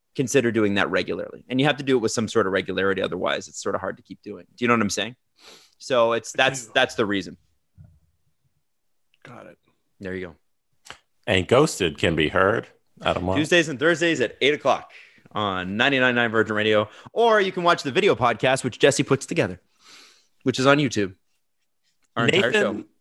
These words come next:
Speaker 3: Nathan Savard six on Twitter, who has an Atlanta Thrashers logo as his profile photo,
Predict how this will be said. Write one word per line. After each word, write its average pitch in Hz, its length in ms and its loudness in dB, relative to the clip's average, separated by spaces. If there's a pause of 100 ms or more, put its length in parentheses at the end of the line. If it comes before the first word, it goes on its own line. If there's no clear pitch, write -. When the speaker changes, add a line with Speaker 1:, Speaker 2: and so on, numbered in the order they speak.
(140)
Speaker 3:
Nathan 147 560 0
Savard 117 640 0
six - 580 0 (100)
on 82 500 2
Twitter, - 260 0 (1160)
who 117 140 0
has 95 220 0
an 95 140 -2
Atlanta 98 560 2
Thrashers 113 560 0
logo 123 480 2 (100)
as 85 280 0
his 85 200 2
profile 123 460 0
photo, 123 300 -4